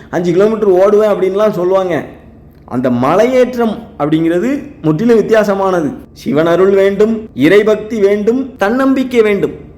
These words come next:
இந்த மூன்றும் இருக்கும் பட்சத்தில் நிச்சயம் அந்த ஈஸ்வரனை நாமும் தரிசனம் செய்ய முடியும். இன்றளவும் ஐம்பது வயதிற்கு மேற்பட்டவர்கள், அறுபது வயது பெரியவர்கள் முதற்கொண்டு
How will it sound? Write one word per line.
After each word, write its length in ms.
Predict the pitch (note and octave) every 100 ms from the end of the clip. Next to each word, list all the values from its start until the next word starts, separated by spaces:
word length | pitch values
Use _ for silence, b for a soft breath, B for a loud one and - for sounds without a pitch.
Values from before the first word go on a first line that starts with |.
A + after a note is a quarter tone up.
| - -
இந்த 180 | C3+
மூன்றும் 400 | C#3 F3 B3 C4
இருக்கும் 320 | G#3+ G#3+ B3+ A#3
பட்சத்தில் 600 | A3+ G#3+ - B3+ C#4 C4+ - -
நிச்சயம் 640 | D#3 F#3+ F#3+ B3 B3+ C4 - - -
அந்த 220 | E3+ F3
ஈஸ்வரனை 680 | F3+ A3 G3 G3 G3+ B3 - B B
நாமும் 440 | D3 E3 G3+ A3+ G3+
தரிசனம் 460 | E3+ F3 F3+ F3
செய்ய 220 | D#3 D#3
முடியும். 500 | D3+ D3 D3 G3+ A3+ - B B -
இன்றளவும் 720 | F3+ B3+ B3+ A#3+ A#3 C4 C#4 - - -
ஐம்பது 300 | E3 F3 F#3
வயதிற்கு 400 | F#3+ G#3 A3+ A3
மேற்பட்டவர்கள், 640 | F#3+ G3+ G3+ F3+ G3 F3 D#3
அறுபது 460 | C3+ F#3 A#3 A3+
வயது 260 | A3+ A3 G#3
பெரியவர்கள் 520 | F3+ F#3+ A3+ A3+ A3
முதற்கொண்டு 760 | G#3 G3+ G#3 G#3+ G#3 B3 C4+